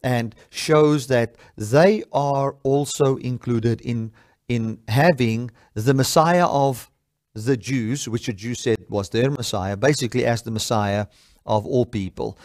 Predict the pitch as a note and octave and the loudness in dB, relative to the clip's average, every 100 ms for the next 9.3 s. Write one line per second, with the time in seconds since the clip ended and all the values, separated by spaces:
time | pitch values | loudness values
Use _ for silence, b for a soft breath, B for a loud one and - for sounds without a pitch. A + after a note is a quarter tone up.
0 | B B C3 B2+ A#2+ C3+ D#3+ C#3 A#2 - | B B -2 0 0 2 4 4 0 2
1 | E3 E3+ D3 A2+ A2+ A2+ G#2+ F#2+ G#2+ G#2+ | 2 4 2 0 -2 -2 -4 -4 -2 -2
2 | G#2+ - G2+ G2+ G2+ - G2+ F#2+ F#2 - | -4 -6 -4 -4 -6 -6 -4 -4 -6 -10
3 | A2 G#2 - - _ _ _ _ _ _ | -12 -12 -14 -18 _ _ _ _ _ _
4 | _ _ _ - A2+ G2+ G#2 A#2+ B2+ - | _ _ _ -4 0 0 -2 0 -2 2
5 | B2 - A#2 - b - G#2+ B2+ G3 E3 | -2 2 0 0 b -20 -6 0 2 2
6 | - - F#3+ - B2 A2 A2+ A2 - D3+ | 0 0 0 0 -6 -2 0 -2 0 -2
7 | E3+ D#3+ C3 A#2 A2+ A2 A2 B - A#2+ | 0 0 2 2 2 0 -2 B -8 -2
8 | G#2+ A#2 C#3 C#3 A2+ - C#3+ D#3 E3 D3 | 0 6 6 6 2 -2 -2 -2 -4 -4
9 | A#2 G#2 G2+ | -2 -2 -4